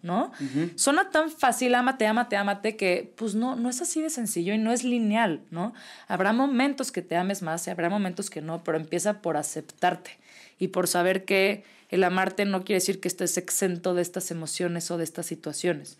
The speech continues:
Speaker 2: Sí, o de sentirte
Speaker 1: No tiem-,
Speaker 2: feliz y
Speaker 1: exacto,
Speaker 2: perfecta
Speaker 1: todo
Speaker 2: todo el
Speaker 1: el tiempo.
Speaker 2: tiempo.
Speaker 1: No, ma-, más bien es,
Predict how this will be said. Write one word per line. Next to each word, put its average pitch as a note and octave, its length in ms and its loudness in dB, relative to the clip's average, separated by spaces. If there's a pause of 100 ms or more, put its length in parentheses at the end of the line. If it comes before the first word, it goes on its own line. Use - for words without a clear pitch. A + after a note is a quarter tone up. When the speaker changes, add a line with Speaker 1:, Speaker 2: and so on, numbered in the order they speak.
(140)
Speaker 2:
Sí, A#3 160 2
o E3+ 100 8
de D#3+ 140 6
sentirte D#3 680 2 (380)
Speaker 1:
No G#3+ 140 2
tiem-, G3 60 6
Speaker 2:
feliz F3+ 280 8
y G#3+ 40 6
Speaker 1:
exacto, G3+ 280 6
Speaker 2:
perfecta F#3 460 6
Speaker 1:
todo A3 100 10
Speaker 2:
todo E3+ 140 10
el G#3 80 10
Speaker 1:
el G#3 40 4
tiempo. F3+ 380 6
Speaker 2:
tiempo. C3+ 220 2
Speaker 1:
No, F#3+ 180 4
ma-, F3 240 2
más G3+ 300 2
bien G3 180 2
es, G3 360 2